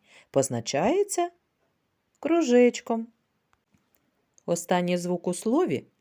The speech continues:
Н. Визначте, який він. Так, твердий приголосний. Як позначимо на письмі? Розумнички, однією рисочкою.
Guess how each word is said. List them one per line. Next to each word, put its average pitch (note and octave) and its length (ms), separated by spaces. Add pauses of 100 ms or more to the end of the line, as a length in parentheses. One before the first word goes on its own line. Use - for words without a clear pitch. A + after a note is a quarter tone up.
(140)
Н. C#4 360 (1200)
Визначте, G#3+ 560
який G#3 420
він. G#2+ 280 (1080)
Так, E3 480 (340)
твердий C#3 480
приголосний. G#3 880 (580)
Як F#3 340
позначимо A3 580
на A#3+ 120
письмі? B3+ 540 (1160)
Розумнички, D3 920 (340)
однією D4 460
рисочкою. - 680